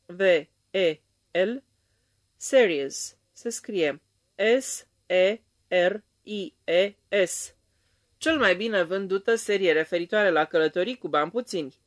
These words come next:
Facem mențiunea că unele dintre sugestiile de mai jos au fost sau sunt deja puse în practică și în România, fără ca această atitudine să fi fost învățată din ghiduri sau cărți,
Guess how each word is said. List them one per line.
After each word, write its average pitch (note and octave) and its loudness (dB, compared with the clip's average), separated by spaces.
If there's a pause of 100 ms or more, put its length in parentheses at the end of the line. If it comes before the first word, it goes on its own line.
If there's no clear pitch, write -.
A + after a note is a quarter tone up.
(420)
Facem D4+ 0
mențiunea B3+ 0
că A#3 -2
unele A3 2
dintre F3 -2
sugestiile G3 -2
de D3+ 2
mai E3+ 0
jos A#3 -2
au F#3+ 4
fost F3 -2
sau C#3+ -2
sunt A#3+ -6
deja F3+ 2
puse G3+ -4
în D3 -4
practică F#3+ -4
și F#3+ -6
în D#3+ -6
România, F#3+ -2
fără A3+ -2
ca E3 -2
această F3+ -2
atitudine F3 -4
să F3+ -2
fi D#3+ -16
fost F3+ -6
învățată E3+ -4
din D3+ -10
ghiduri F3 -6
sau C#3+ -6
cărți, F#3 -2